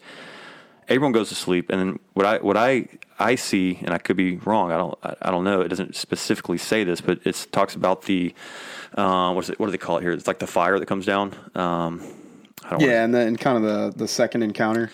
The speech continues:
Speaker 2: um, the sun goes down again. Um, there was a dark, and behold, there appeared a smoking oven
Speaker 1: Okay,
Speaker 2: and
Speaker 1: so
Speaker 2: a burning torch.
Speaker 1: Yeah, so the smoking oven is burning torch, right? It comes down. Abram's asleep, and it goes through,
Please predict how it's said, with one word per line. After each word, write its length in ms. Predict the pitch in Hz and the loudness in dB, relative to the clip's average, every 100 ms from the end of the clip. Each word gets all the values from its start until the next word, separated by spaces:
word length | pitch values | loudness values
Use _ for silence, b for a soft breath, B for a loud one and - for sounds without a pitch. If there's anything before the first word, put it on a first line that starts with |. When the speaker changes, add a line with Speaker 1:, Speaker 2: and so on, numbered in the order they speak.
| - | -6
Speaker 2:
um, 420 | 110 107 104 104 | -2 0 2 0
the 80 | 101 | 0
sun 240 | - 123 113 | 2 2 4
goes 200 | 113 107 | 2 2
down 220 | 117 113 | 2 2
again. 460 | 110 117 113 107 - B B B B - | 2 2 2 0 -4 B B B B -2
Um, 640 | 104 104 101 101 98 - | 0 2 2 2 0 -2
there 120 | 117 104 | -2 0
was 160 | 104 | 0
a 40 | 95 | 0
dark, 420 | 120 120 117 - - - | 4 4 2 -4 -10 -6
and 140 | 104 | -2
behold, 400 | 104 107 104 101 | 0 2 0 0
there 220 | 107 101 | 0 0
appeared 380 | 98 - 107 104 | -2 0 2 2
a 80 | 98 | -2
smoking 520 | - 113 104 104 101 | -2 0 0 -2 -4
oven 380 | - 101 113 120 B B B B | -4 -4 -4 -6 B B B B
Speaker 1:
Okay, 160 | - 98 | -2 0
Speaker 2:
and 80 | 110 | 2
Speaker 1:
so 100 | 95 | 2
Speaker 2:
a 40 | |
burning 300 | 90 107 107 | 2 2 0
torch. 380 | - 110 127 - | 0 0 0 0
Speaker 1:
Yeah, 100 | 98 | 0
so 140 | 90 95 | 0 -2
the 60 | |
smoking 360 | - 123 123 113 | 2 0 2 0
oven 220 | 104 104 | 0 0
is 140 | 87 - | -4 0
burning 320 | 98 95 90 | 0 0 -2
torch, 400 | - 80 76 - | -2 -2 -2 0
right? 260 | 87 90 - | 0 0 0
It 180 | 101 - | -4 0
comes 260 | 101 92 | -2 -2
down. 360 | 98 87 82 80 B B B B B B B _ | 0 0 -2 -6 B B B B B B B _
Abram's 340 | 101 98 110 95 | 0 2 0 0
asleep, 440 | 92 - 87 85 - | -4 -2 -2 -2 -6
and 200 | 98 92 - _ | -4 -4 -6 _
it 180 | 127 147 | 0 2
goes 280 | 127 101 - | 2 0 -2
through, 500 | - 98 95 90 | -2 2 4 2